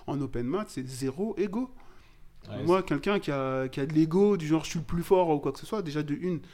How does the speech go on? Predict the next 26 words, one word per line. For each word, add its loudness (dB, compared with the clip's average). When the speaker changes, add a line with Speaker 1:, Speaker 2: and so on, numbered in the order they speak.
Speaker 1:
je -8
vais 2
te -4
démontrer 4
que -14
t'es -8
pas -6
le -4
plus -10
fort. -4
Et 2
de -2
deux, 2
ben, -4
tu, -8
il -12
faut, -12
faut, -8
faut -10
que -10
tu -12
changes -4
de -2
club. -6
Très -12
clairement. -8